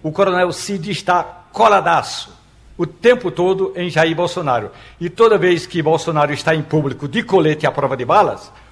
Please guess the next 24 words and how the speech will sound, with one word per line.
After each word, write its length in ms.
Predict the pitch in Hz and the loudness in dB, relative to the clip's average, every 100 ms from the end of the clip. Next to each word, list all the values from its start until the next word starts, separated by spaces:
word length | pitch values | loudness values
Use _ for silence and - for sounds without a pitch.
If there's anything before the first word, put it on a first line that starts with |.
| - | -8
o 300 | 151 165 175 | -2 2 0
coronel 520 | - - 175 165 160 | -2 0 2 2 0
Cid 380 | 151 - 170 196 - - | -2 -6 -6 -8 -8 0
também 380 | 156 117 190 | 0 2 0
está 220 | 196 - 160 | 0 -2 -2
de 120 | 185 | 0
colete. 500 | 196 160 113 - - - - _ | 0 2 0 -4 -18 -20 -20 _
Portanto, 480 | 165 156 180 190 196 - | -2 0 -2 -2 -8 -6
é 80 | 147 | -2
um 100 | 156 | 2
ajudante 460 | 165 165 165 190 190 | 0 0 -2 -4 -2
de 100 | 151 | 0
ordens 440 | 156 170 190 185 - - | 2 2 -2 -8 -20 -6
bem 200 | 123 202 | -2 -2
próximo. 480 | - 135 110 104 87 _ _ - - - - | 0 -2 -2 -8 -20 _ _ -20 -20 -20 2
Aí, 420 | 226 214 247 131 - | 4 4 0 -4 -2
a 80 | 185 | -2
Polícia 420 | 202 208 247 247 | 0 -2 -4 -4
Federal, 440 | 220 175 151 135 135 | -4 0 2 2 2
numa 260 | 185 202 | 0 0
investigação 720 | 220 208 190 - 147 127 135 | -2 2 0 2 -2 -2 -6
que 100 | 120 | -8
está 180 | 135 135 | -6 -6
fazendo, 520 | - 113 196 180 107 | -4 -2 0 -2 -6